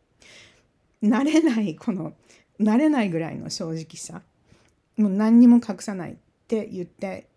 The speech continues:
両親と夫と子供と友達と医者といろんな人に話をし始めました。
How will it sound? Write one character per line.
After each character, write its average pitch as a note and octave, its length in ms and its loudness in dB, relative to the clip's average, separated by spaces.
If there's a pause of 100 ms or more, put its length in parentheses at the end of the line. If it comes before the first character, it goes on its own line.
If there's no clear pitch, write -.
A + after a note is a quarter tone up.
(120)
両 F3+ 220 -6
親 - 260 -12
と - 180 -18
夫 D#3 340 -14
と C#3+ 140 -18
子 D3 160 -16
供 D3 240 -16
と - 220 -20 (720)
友 C#3 260 -12
達 - 320 -20
と - 160 -14 (340)
医 F3 120 -10
者 C3 160 -14
と C#3+ 200 -20 (100)
い E3+ 120 -10
ろ F#3 100 -10
ん F3+ 60 -10
な E3+ 80 -10
人 F3+ 160 -14
に A3 120 -4
話 D#3+ 380 -12
を D3 80 -20
し - 140 -16
始 C#3+ 160 -14
め C3+ 60 -20
ま D3 140 -20
し - 80 -18
た。 - 120 -20